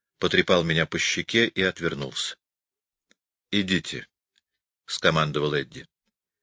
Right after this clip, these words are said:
Телохранители вышли из комнаты и закрыли за собой дверь. Слышно было, как они садятся в машину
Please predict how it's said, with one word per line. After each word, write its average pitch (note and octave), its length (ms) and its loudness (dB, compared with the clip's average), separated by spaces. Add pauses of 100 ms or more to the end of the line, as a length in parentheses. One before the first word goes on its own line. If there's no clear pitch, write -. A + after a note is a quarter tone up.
(960)
Телохранители C#3+ 680 6
вышли C#3+ 300 2
из - 140 0
комнаты C#3+ 580 4
и A2 140 -2
закрыли A2 540 2
за G#2+ 160 0
собой F#2 380 0
дверь. D2+ 340 -4 (1000)
Слышно A2 440 0
было, G#2 280 4
как G2 200 4
они F#2+ 200 2
садятся E2 560 0
в D2 80 -6
машину C3+ 480 -2